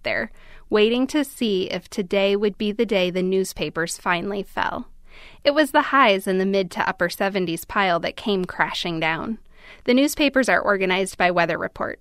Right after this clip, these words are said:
and since it's almost June, Mom has been adding to the highs in the mid to upper seventies pile every day. Lately, she's had to stand on her tiptoes in order to reach the top, and this morning, before she could even add to it,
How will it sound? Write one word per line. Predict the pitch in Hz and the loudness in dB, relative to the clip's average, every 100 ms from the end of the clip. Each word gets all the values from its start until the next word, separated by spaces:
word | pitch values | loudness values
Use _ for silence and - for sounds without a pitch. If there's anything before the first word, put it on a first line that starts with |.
| - | -4
and | 214 | -2
since | 202 247 269 | 2 2 4
it's | 254 - | 2 4
almost | 254 277 233 - - | 6 6 4 0 -4
June, | 220 190 180 185 | 0 0 0 2
Mom | 190 214 247 | 4 6 4
has | 254 214 | 0 -2
been | - 185 | -2 -4
adding | - 190 196 190 | 0 0 2 0
to | 180 196 | -2 -4
the | 180 | -2
highs | - 196 208 208 | 2 4 4 0
in | 202 | 0
the | 190 | 0
mid | 185 180 | 0 -2
to | - 196 | -2 -2
upper | - 185 | 0 -4
seventies | - 202 196 180 180 | 0 0 0 -2 -4
pile | - 185 180 - - | -2 0 2 0 -2
every | 208 190 175 | -4 -4 -6
day. | 180 - 226 - - - - - - | -2 -4 -4 -12 -20 -20 -20 -14 2
Lately, | 254 269 220 | 4 4 4
she's | 208 226 | 2 -2
had | 220 214 | 0 0
to | 196 | -2
stand | - 208 196 | -2 0 2
on | 185 | 0
her | 185 | -4
tiptoes | 180 233 - - 190 190 | -4 -4 -4 0 0 0
in | 185 | 2
order | 196 190 | 2 0
to | - | -2
reach | 196 196 - | -2 -2 -4
the | - | -8
top, | - - 175 - - - - - - | -6 2 2 2 -10 -20 -20 -20 -4
and | 214 | 0
this | 208 202 | 0 2
morning, | 226 247 247 190 | 2 4 4 2
before | 190 - 220 | 0 2 0
she | 220 214 | 2 -2
could | 196 | -4
even | - 226 208 - | -4 -2 0 2
add | 180 196 180 | 2 0 -2
to | - | -2
it, | 170 - | -2 -2